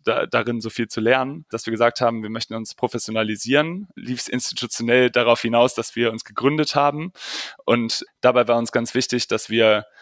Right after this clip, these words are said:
zum einen diese enge Verbindung, die wir zusammen haben, also wir sind schon noch länger befreundet und auch sehr, sehr eng befreundet, haben auch mal zusammen gewohnt und eine sehr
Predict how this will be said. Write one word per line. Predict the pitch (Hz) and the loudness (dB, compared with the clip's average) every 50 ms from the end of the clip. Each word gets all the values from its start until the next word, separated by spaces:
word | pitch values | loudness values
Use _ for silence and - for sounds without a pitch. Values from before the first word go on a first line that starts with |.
| - _ | -20 _
zum | - - 120 - | -6 -2 0 2
einen | - 117 120 123 123 123 | 2 2 2 0 -2 -4
diese | - 113 110 104 113 110 107 101 | -4 -6 -6 0 2 2 2 2
enge | - - 131 127 120 | 2 2 2 2 2
Verbindung, | - 120 107 117 135 143 131 120 110 | 2 2 2 2 2 2 0 0 -2
die | 117 107 | -2 -2
wir | 113 110 | -2 -2
zusammen | - - 110 104 120 127 143 139 | -2 -4 -2 -2 0 0 0 2
haben, | 131 139 143 143 147 147 | 2 2 2 2 -2 -6
also | - - 110 107 | -6 -6 -8 -8
wir | 110 107 | -10 -10
sind | 107 107 | -8 -8
schon | - - 104 104 101 - _ | -6 -8 -8 -10 -12 -14 _
noch | - 123 127 - - | -2 -2 -2 0 0
länger | 120 117 113 110 | -2 2 2 0
befreundet | 101 110 - - 117 120 131 139 143 147 143 - - | 0 -2 -2 0 2 2 4 4 2 2 2 -2 -10
und | - 107 110 | -10 -10 -10
auch | 113 | -8
sehr, | - - 113 110 | -2 -2 0 0
sehr | 107 - | 2 0
eng | - 135 143 | 0 0 -4
befreundet, | 131 - - - 127 127 127 113 - | -4 -4 -2 -2 0 0 -2 -4 -6
haben | 123 113 113 | -8 -10 -10
auch | |
mal | 110 113 | -10 -10
zusammen | 107 - 107 120 123 135 | -12 -6 -4 -4 -2 -2
gewohnt | 131 123 123 127 131 135 139 - - _ - - - - - - | -4 -4 0 -2 -2 -2 -2 -8 -12 _ -18 -18 -18 -18 -18 -14
und | - - | -10 -6
eine | 113 113 107 | -6 -4 -2
sehr | - 110 110 113 113 110 101 107 | 0 4 6 8 8 6 6 2